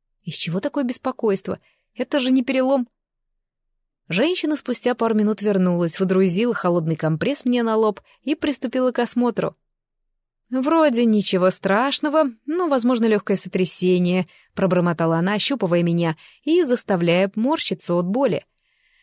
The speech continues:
«Надо в больницу её отвезти, чтобы снимок сделали, и доложить родителям о случившемся». Последние слова меня немного напрягли, не думаю, что предки обрадуются такой новости.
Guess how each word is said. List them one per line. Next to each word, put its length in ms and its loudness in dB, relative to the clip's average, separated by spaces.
«Надо 300 2
в 40 0
больницу 540 2
её 240 4
отвезти, 460 0
чтобы 240 -2
снимок 360 2
сделали, 540 2
и 80 -8
доложить 440 2
родителям 560 2
о 60 0
случившемся». 760 -2
Последние 500 0
слова 320 2
меня 200 0
немного 400 0
напрягли, 500 0
не 120 0
думаю, 260 0
что 160 -6
предки 320 -2
обрадуются 560 0
такой 240 0
новости. 480 -4